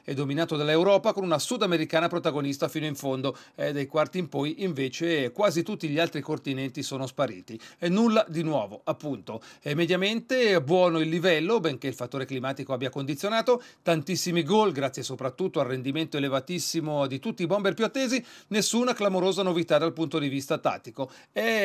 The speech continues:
ormai dobbiamo rassegnarci, un calcio, ah, tra l'altro via più omologato, perché tutti i migliori giocano da noi e fanno la Champions. La riconoscibilità di ogni singola nazionale non esiste ormai più da almeno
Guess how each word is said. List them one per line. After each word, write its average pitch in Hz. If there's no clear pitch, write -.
ormai 170
dobbiamo 147
rassegnarci, 147
un 151
calcio, 160
ah, 135
tra 147
l'altro 151
via 165
più 202
omologato, 185
perché 135
tutti 285
i -
migliori 156
giocano 151
da 185
noi 156
e 170
fanno 131
la 143
Champions. 127
La 143
riconoscibilità 170
di 139
ogni 135
singola 156
nazionale 185
non 170
esiste 165
ormai 156
più 143
da 147
almeno 139